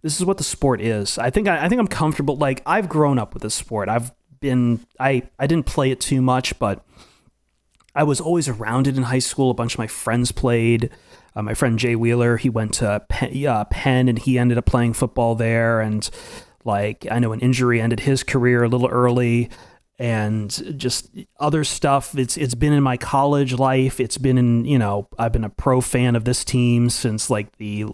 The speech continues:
early aughts. I, look, I, I think the thing is, too, is, like, I'm also a fan of U F C and boxing.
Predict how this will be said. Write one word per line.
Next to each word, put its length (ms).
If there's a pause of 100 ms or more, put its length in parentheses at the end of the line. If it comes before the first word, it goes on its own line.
(100)
early 300
aughts. 600 (500)
I, 520 (1300)
look, 320
I, 180 (1120)
I 100
think 160
the 60
thing 180
is, 160
too, 140
is, 100
like, 120
I'm 120
also 180
a 60
fan 280
of 120
U 180
F 80
C 400
and 160
boxing. 760